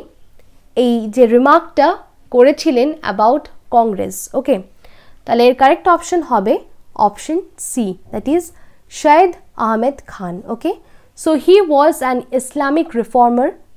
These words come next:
pragmatist and philosopher of nineteenth century during the time of British rule in India। He opined about the Congress that Congress is in reality a civil war without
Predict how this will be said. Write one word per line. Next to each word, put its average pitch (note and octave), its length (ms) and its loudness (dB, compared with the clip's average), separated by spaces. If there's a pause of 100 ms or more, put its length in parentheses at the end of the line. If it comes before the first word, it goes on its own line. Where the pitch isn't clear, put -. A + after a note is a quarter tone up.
(160)
pragmatist B3+ 760 0 (1200)
and F4+ 100 6 (140)
philosopher D#4 580 2 (160)
of B3+ 80 4 (220)
nineteenth C#4+ 460 0 (100)
century A#3+ 400 -2 (100)
during A3 300 -4
the G#3+ 60 -6 (100)
time G#3+ 260 -2
of D#4+ 60 -2 (160)
British G#3+ 340 -8 (120)
rule C4 200 -4 (140)
in A#3 80 -8 (180)
India। F#3 260 -6 (680)
He C#4 100 2 (200)
opined F#4 420 2 (180)
about B3 340 4 (320)
the A3 80 -6 (140)
Congress G#3+ 420 0 (160)
that A#3 140 2 (160)
Congress C4 420 0 (440)
is B3+ 100 -4 (220)
in B3 80 -4 (140)
reality A3+ 480 0 (300)
a - 20 -2 (140)
civil E4 260 2 (120)
war G#3+ 160 4 (320)
without A#3 380 -2